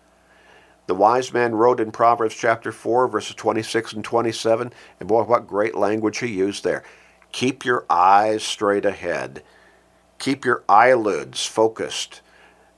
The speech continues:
Do not turn from the right, uh, to the right or the left." In other words, stay on the right path, the path of righteousness and godliness and faithfulness before God and before Jesus. You see,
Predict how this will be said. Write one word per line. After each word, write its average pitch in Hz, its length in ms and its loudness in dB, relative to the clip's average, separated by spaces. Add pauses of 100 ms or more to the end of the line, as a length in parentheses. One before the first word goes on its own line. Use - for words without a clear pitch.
(140)
Do 120 160 2
not 131 320 6
turn 127 360 2
from 110 160 -2
the 101 100 2
right, 104 540 2 (500)
uh, 101 120 -2
to 113 180 -2
the 101 100 0
right 113 380 4
or 113 200 4
the 113 80 -4
left." 104 380 0
In 101 100 0
other 143 160 0
words, 143 200 -2
stay 170 340 -4
on 185 160 0
the 117 100 0
right 127 440 0
path, - 640 -4 (640)
the - 80 -10
path - 380 -8
of 90 140 -6
righteousness - 720 -6
and 87 160 -10
godliness 104 640 0
and 98 140 -10
faithfulness 113 640 -6
before - 440 0
God 80 380 -2 (300)
and 110 160 -4
before - 320 -4
Jesus. - 800 -10 (840)
You - 100 -8
see, 127 320 -6